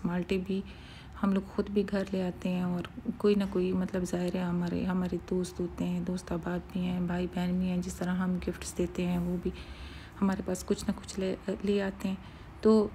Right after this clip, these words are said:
अ, हम, अ, हमारी family भी छोटी है, हमसे बच ही जाता है, तो ये एक तरीका है जिससे हम इसको अच्छे तरीके से utilize कर लेते हैं।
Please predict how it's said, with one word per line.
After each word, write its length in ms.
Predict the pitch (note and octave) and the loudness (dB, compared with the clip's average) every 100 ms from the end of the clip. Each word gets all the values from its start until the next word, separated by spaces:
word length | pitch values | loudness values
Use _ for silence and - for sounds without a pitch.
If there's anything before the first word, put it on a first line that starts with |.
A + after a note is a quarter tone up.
| - | 2
अ, 40 | |
हम, 520 | G#3 G3+ A3+ A3+ B3+ G#3+ | 4 10 12 12 12 6
अ, 40 | |
हमारी 420 | G3+ G3+ G3+ G#3+ | 6 6 6 6
family 340 | G#3 A3 G#3+ A3 | 8 8 10 8
भी 120 | A3 | 4
छोटी 480 | - G#3 G3+ G3 G3 | 2 2 4 4 4
है, 120 | G3 | 4
हमसे 260 | G3 G3 | 2 4
बच 280 | F#3 F#3+ F#3 | 4 4 2
ही 80 | G3+ | 0
जाता 320 | F3 E3+ E3+ | 2 0 2
है, 60 | F3+ | 0
तो 140 | F3+ | 2
ये 360 | F#3+ G#3+ G3+ F#3 | 4 6 6 6
एक 140 | E3 | 2
तरीका 380 | - E3+ F3 F3 | 2 2 2 2
है 60 | E3+ | 2
जिससे 320 | E3+ E3+ F3 | 2 0 -2
हम 140 | E3+ | -2
इसको 240 | E3 - F3 | -2 -2 -2
अच्छे 220 | E3+ F3 | 0 -2
तरीके 340 | E3+ E3+ - | -2 -2 -4
से 160 | E3 E3+ | -2 0
utilize 440 | E3 E3+ E3+ E3 | 0 0 2 2
कर 220 | - E3 | 0 -2
लेते 300 | E3 D#3+ E3 | 0 -2 -2
हैं। 140 | E3+ | -6